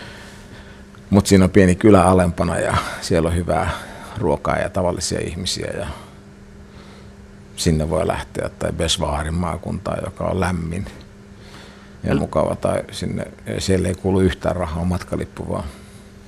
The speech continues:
Speaker 2: Eli toisin sanoen, tuleeko tää koko Odysseia niin päättymään tämmöiseen maailman kieltämiseen?
Speaker 1: Kyllä se varmaan, kyllä se varmaan tulee siihen, että sitten tota,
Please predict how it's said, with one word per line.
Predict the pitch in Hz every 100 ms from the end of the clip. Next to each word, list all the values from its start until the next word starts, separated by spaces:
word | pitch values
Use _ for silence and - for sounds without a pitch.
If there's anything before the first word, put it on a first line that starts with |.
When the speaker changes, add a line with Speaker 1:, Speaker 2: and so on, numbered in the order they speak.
| - -
Speaker 2:
Eli | 135 127
toisin | 139 117 123
sanoen, | 123 131 120
tuleeko | 127 143 123 120
tää | 117 117 117 113 - - - -
koko | - 139 - 120 120
Odysseia | 165 135 120 - 123 113 113
niin | 113 113
päättymään | 107 139 107 - 110 107 104
tämmöiseen | 107 110 107 - 110 110 107
maailman | 127 135 113 107 107
kieltämiseen? | 123 113 107 98 104 107 - 101 101 104 - - - - - - - -
Speaker 1:
Kyllä | - 123
se | 143
varmaan, | 135 131 123
kyllä | 110 117
se | 135
varmaan | 127 123 117
tulee | 120 92 80
siihen, | 90 87 85
että | 76 -
sitten | 78 - 78
tota, | 80 - 95